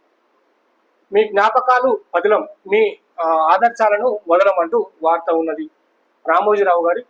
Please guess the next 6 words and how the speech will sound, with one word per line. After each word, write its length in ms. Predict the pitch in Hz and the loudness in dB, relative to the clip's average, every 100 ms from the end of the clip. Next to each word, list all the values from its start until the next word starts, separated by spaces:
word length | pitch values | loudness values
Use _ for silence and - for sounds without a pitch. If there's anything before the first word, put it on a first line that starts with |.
| _ - | _ -2
ప్రథమ 220 | 185 233 | 0 2
వర్ధంతి 420 | 208 196 190 180 | 2 2 -2 -4
సందర్భంగా 640 | 170 165 156 151 156 202 - _ - | -8 -2 -2 -2 -2 -2 -4 _ -8
వార్త 340 | 143 147 147 - _ _ - | -6 -6 -14 -14 _ _ -14
ఉన్నది. 220 | 151 143 - _ _ _ _ | -10 -10 -12 _ _ _ _
సబ్ 160 | 202 | -4